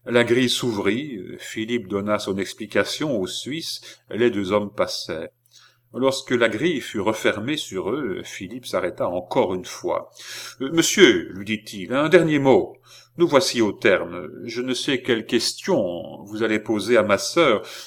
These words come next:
Épargnez-lui au moins le détail de l'horrible scène qui a pu se passer durant son sommeil. Épargnez à la pureté de l'âme, puisque c'est en fait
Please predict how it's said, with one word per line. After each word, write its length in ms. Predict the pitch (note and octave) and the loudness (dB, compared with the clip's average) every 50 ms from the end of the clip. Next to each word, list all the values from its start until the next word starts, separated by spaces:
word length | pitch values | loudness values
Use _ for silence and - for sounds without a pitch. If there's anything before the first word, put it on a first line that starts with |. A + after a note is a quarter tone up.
| - _ - | -18 _ -2
Épargnez-lui 760 | - C#3+ B2+ - C#3 - B2 A2+ A2 G#2+ G2+ G2+ A2 A#2+ A2 | 0 0 2 4 4 4 4 2 -2 -2 -2 -4 -4 -2 0
au 100 | G#2+ G2+ | 0 0
moins 520 | G2 G2+ A#2+ B2+ A#2 G2+ F#2 F2+ - - D#2 | 0 0 0 2 2 0 0 -2 -4 -6 -6
le 160 | F#2 F#2+ G2+ | -6 -6 -6
détail 420 | F#2+ G#2+ G2 F#2 - B2+ A#2+ A2 | -4 -4 -4 -2 0 0 0 2
de 80 | G2 G2 | 0 0
l'horrible 680 | G2+ G#2+ G#2 G2+ F2+ - B2+ C3+ C3 A#2 A2 G2+ G2 | 2 2 2 2 2 0 0 0 0 0 0 -2 -2
scène 480 | F#2 - - - D3 C#3+ A#2+ G2 F#2+ F#2+ | -2 -2 -2 0 2 2 2 2 -2 -6
qui 140 | - - G#2+ | -4 -4 -4
a 80 | G2 | -4
pu 140 | - - A2+ | -4 -6 -8
se 120 | - - | -6 -4
passer 520 | G#2 - - G#2 F#2+ - - - - B2+ A2 | -4 0 0 0 0 0 -2 -2 0 0 0
durant 280 | F#2 G2+ G2 G2 F#2+ | 0 -2 -2 0 -2
son 160 | F#2 - G#2+ G2 | -2 -2 -4 -6
sommeil. 500 | - - - G#2 A2+ B2+ A#2+ - F#3+ - - - - - - - - - | -2 -2 0 0 2 2 2 2 0 -4 -8 -14 -16 -16 -16 -16 -6 0
Épargnez 680 | A#2+ B2 B2 B2 B2 B2+ A2+ G#2 A#2 A2+ A#2+ B2+ B2 | 2 2 2 2 4 4 4 4 2 0 0 2 4
à 60 | G#2+ | 4
la 100 | G2+ G2+ | 4 2
pureté 460 | G2+ - - A2+ - - - - A#2 G#2+ | 0 0 -2 -4 -4 -2 0 0 2 2
de 100 | G#2+ G2+ | 2 4
l'âme, 540 | G2+ B2 C3 G#2+ F#2+ F2 F2+ F#2 F#2 F2+ - - | 6 8 8 8 8 4 2 -4 -8 -8 -10 -10
puisque 400 | - G#2+ G2 - - - - A#2 A2 G2+ F#2 F2+ D2+ C#2+ | -14 -16 -14 -12 -10 -6 -2 -2 0 0 0 -2 -4 -6
c'est 260 | - - - - - - | -8 -10 -10 -8 -6 -6
en 120 | F#2 F2+ | -6 -6
fait 420 | - - - A2+ G#2 - - - | -4 -2 -2 -2 -2 -4 -10 -20